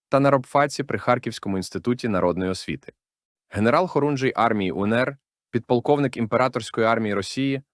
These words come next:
Олександр Удовиченко частково ситуаційно приймав сторону більшовиків. Після лютневої революції брав активну участь в українському національному русі,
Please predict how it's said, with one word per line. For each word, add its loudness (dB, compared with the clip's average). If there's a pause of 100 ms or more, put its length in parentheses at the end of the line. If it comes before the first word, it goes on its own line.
(120)
Олександр 0
Удовиченко -2 (460)
частково 0
ситуаційно -4
приймав -2
сторону 0
більшовиків. -4 (1000)
Після 2
лютневої 4
революції -2
брав 2
активну 0
участь -4
в -4
українському 0
національному 0
русі, -4